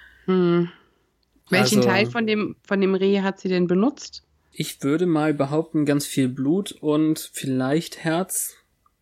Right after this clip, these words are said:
Speaker 1: Hm, dachte ich nämlich auch.
Speaker 2: So ist
Speaker 1: Aber
Speaker 2: es
Speaker 1: sie
Speaker 2: ja bei
Speaker 1: erzählt ja den
Speaker 2: Schneewittchen
Speaker 1: anderen
Speaker 2: doch auch, oder nicht?
Speaker 1: Ja, es ist immer Blut.
Speaker 2: <laughs>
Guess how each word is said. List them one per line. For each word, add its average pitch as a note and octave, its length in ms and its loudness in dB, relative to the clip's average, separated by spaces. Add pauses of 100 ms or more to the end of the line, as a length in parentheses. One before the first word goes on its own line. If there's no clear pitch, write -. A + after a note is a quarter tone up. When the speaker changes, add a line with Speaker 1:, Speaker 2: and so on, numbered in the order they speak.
(220)
Speaker 1:
Hm, F#3+ 440 4 (160)
dachte - 260 -2
ich F3 80 0
nämlich E3 300 2
auch. E3 320 2 (1200)
Speaker 2:
So C#3+ 160 0
ist D3 60 6
Speaker 1:
Aber F3 100 4
Speaker 2:
es F3 80 4
Speaker 1:
sie F3+ 60 2
Speaker 2:
ja E3 60 2
bei - 60 4
Speaker 1:
erzählt G#3 300 2
ja A3+ 80 2
den F#3+ 80 4 (140)
Speaker 2:
Schneewittchen G#3 220 2
Speaker 1:
anderen A3 160 2
Speaker 2:
doch B2 60 -2
auch, B2+ 240 -2
oder C3 180 -2
nicht? C3 380 -6 (440)
Speaker 1:
Ja, F#3 340 -2
es F#3 160 -8
ist - 180 -10
immer F#3 260 0
Blut. D#3+ 440 -6 (160)
Speaker 2:
<laughs> - 1040 -4